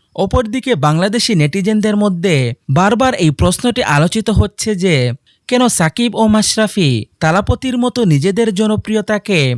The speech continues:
জনগণের পক্ষে ব্যবহার করতে পারলেন না। এই প্রশ্নের উত্তরে একটি শব্দই বারবার উঠে আসছে, আর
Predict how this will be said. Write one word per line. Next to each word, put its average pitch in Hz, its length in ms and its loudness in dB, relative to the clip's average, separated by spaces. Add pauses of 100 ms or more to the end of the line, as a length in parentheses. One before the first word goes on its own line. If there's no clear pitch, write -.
(220)
জনগণের 214 520 2
পক্ষে 240 360 -2
ব্যবহার 175 380 0
করতে 214 340 -4 (120)
পারলেন 165 380 2 (100)
না। 139 120 2 (540)
এই 143 140 0
প্রশ্নের 185 500 0
উত্তরে 226 420 -2 (100)
একটি 147 260 -4
শব্দই 220 480 0
বারবার 202 480 0
উঠে 139 260 -2
আসছে, 180 420 -2 (380)
আর 131 140 0